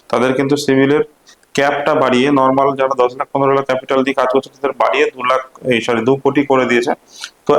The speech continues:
এখন নতুন নিয়ম অনুযায়ী প্রত্যেক পনেরো দিন পর পর আপনার যে কাস্টমার থেকে লোন দিচ্ছেন, তাদের কিন্তু সিভিল আপনাকে আপডেট করতে হবে এবং দু মাস পর পর আপনাকে সিভিল হিট করতে হবে, হি-, আহ, সিভিল কোম্পানিতে। এর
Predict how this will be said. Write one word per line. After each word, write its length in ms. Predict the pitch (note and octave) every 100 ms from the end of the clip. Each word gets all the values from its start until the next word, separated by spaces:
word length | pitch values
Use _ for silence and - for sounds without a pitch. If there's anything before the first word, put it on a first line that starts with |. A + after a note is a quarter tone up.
| D3
এখন 140 | E3+ D#3
নতুন 180 | D3 E3+ D#3
নিয়ম 140 | D#3
অনুযায়ী 260 | D#3 D#3 F#3 - _ _ -
প্রত্যেক 360 | D3+ D3+ F3 F3+ F3
পনেরো 280 | D3+ E3 E3
দিন 160 | E3+ E3
পর 120 | C#3+ C3+
পর 100 | D#3 - - _ _
আপনার 360 | - B2 C3+ C3+
যে 100 | C#3 C#3 -
কাস্টমার 380 | B2+ - C3+ C3+
থেকে 120 | C#3+
লোন 200 | B2 B2+ C3+
দিচ্ছেন, 320 | C3+ - F3+ - _ - _ -
তাদের 260 | C3 C#3 D3 D3
কিন্তু 220 | C#3 D#3+
সিভিল 320 | - C3+ C#3
আপনাকে 260 | C#3+ C#3 C3+
আপডেট 260 | B2+ B2 C#3 -
করতে 180 | C#3 D#3+
হবে 100 | E3
এবং 140 | D#3+ C#3+
দু 100 | B2
মাস 160 | C#3 D#3 -
পর 80 | D3+
পর 80 | D3+
আপনাকে 200 | D3 D3
সিভিল 300 | - B2+ C#3+ D3
হিট 140 | C#3 C3+ C3
করতে 180 | B2 A#2+
হবে, 140 | A2 A2 - _ - C3
হি-, 140 | C3 C3
আহ, 80 | B2+ B2
সিভিল 180 | C3+ C3+
কোম্পানিতে। 340 | C3 A#2+ A2+ - - - -
এর 80 | C#3